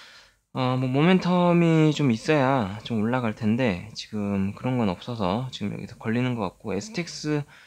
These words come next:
그나마 엔진이 지금 올라주면서, 어, 거기에 맞춰서 그냥 한 번, 한 번씩 이렇게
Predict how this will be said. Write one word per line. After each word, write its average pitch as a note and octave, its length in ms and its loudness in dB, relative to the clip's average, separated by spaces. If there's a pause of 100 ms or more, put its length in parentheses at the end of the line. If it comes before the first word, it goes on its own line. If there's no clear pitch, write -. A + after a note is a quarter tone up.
(160)
그나마 B2+ 340 0
엔진이 C3+ 760 2
지금 G#2+ 300 -2
올라주면서, G2+ 840 0 (800)
어, F#2 500 -10
거기에 B2 300 -2
맞춰서 A#2+ 640 0
그냥 G2 200 0
한 C#3+ 120 -2
번, C3+ 220 0
한 C#3+ 220 -4
번씩 C#3+ 460 -4
이렇게 - 400 -14